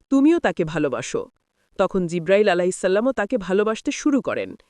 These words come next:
এরপর জিব্রাইল আকাশের সমস্ত ফেরেশতাদেরকে ঘোষণা করেন, "আল্লাহ অমুককে ভালোবাসেন, তোমরাও তাকে ভালোবাসো।" ফলে সমস্ত ফেরেশতারা সেই বান্দাকে ভালোবাসতে শুরু করে।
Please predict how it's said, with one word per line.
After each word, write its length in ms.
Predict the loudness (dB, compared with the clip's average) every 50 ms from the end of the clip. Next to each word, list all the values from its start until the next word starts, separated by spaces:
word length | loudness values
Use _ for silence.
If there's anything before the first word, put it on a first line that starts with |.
| _ _ _ _ _ 2
এরপর 360 | 4 4 4 4 2 0 0
জিব্রাইল 460 | 0 0 -2 0 4 4 4 4 2 0
আকাশের 400 | -2 -2 -2 -2 -4 -4 -4 -6
সমস্ত 420 | -4 -2 -2 0 -2 -2 -4 -6 -10
ফেরেশতাদেরকে 640 | -6 -2 -2 -2 -2 -2 -2 -2 -2 -2 -2 -2 -4
ঘোষণা 420 | -6 -4 -6 -4 -2 -2 -4 -4
করেন, 300 | -4 -6 -6 -6 -6 -8 -10 _ _ _ _ _ _ _ _ -4
"আল্লাহ 380 | 0 2 4 4 4 2 2 2
অমুককে 360 | 2 2 0 -2 -2 -4 -6
ভালোবাসেন, 640 | -4 -2 0 0 2 2 0 -2 -4 -6 -8 -8 -8 _ _ _ _ _ _
তোমরাও 360 | 4 4 6 6 6 4 4 2
তাকে 240 | 0 -4 -4 -6
ভালোবাসো।" 580 | -6 -4 -2 -2 -2 -2 -2 -4 -4 -8 -8 -10 -10 _ _ _ _ _ _ _ _
ফলে 260 | 0 2 4 4 2
সমস্ত 420 | 0 0 -4 -4 -4 -4 -4 -6
ফেরেশতারা 640 | -6 -4 -2 -2 0 0 -2 0 0 0 2 0 0 -4 _ _ _ _ -8
সেই 220 | -2 0 0 2
বান্দাকে 460 | 4 2 2 2 2 -2 -2 -2 -4
ভালোবাসতে 540 | -6 -4 -2 0 0 0 0 -2 -4 -6 -8
শুরু 280 | -6 -4 -4 -2 -2 -2
করে। 300 | -2 -2 -2 -2 -4